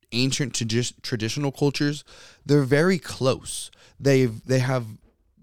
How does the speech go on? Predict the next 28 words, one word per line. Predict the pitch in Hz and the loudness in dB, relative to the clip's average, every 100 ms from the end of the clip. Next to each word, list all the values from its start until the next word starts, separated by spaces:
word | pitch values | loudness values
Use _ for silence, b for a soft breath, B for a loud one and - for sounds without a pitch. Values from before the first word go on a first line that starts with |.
| 127 | -4
good | 135 156 170 | 4 6 4
communication. | - 156 151 120 - 123 120 95 - 110 | 0 0 2 0 -4 -6 -4 -6 -10 -4
They | 123 120 | -2 -2
touch, | - 151 147 - - | -2 -2 -2 -2 -2
they | 127 | 0
help | 120 139 | 0 -2
braid | 107 120 131 | -2 0 2
each | 139 - | 0 -4
other's | 127 120 107 | -6 -6 -8
hair, | - 127 120 101 - B B | -10 -6 -4 -6 -10 B B
they | - 120 | -4 0
wash | 117 127 113 | 2 0 0
each | 135 - | -4 -4
other's | 123 117 | -4 -6
clothes, | - - 123 123 104 - B B B | -6 0 2 2 0 -6 B B B
they | 131 | -2
hold | 107 135 151 | 2 0 0
hands, | 101 113 143 117 95 - | -2 -2 0 0 -2 0
they | 123 | 0
sing, | 107 - 139 147 120 | 0 -2 0 2 2
they | 101 113 | 2 0
hug, | 101 127 135 113 107 | -2 -2 0 0 0
they | 113 | 0
dance, | 107 113 135 135 - | 0 0 0 -2 -6
they | - 113 | -6 -6
kiss, | - - 160 113 - - B B B B B | -6 -4 -2 -2 -4 -8 B B B B B
they | 120 120 | -2 -2
wrestle. | 104 117 147 - 139 107 104 | 0 0 0 0 0 -2 -4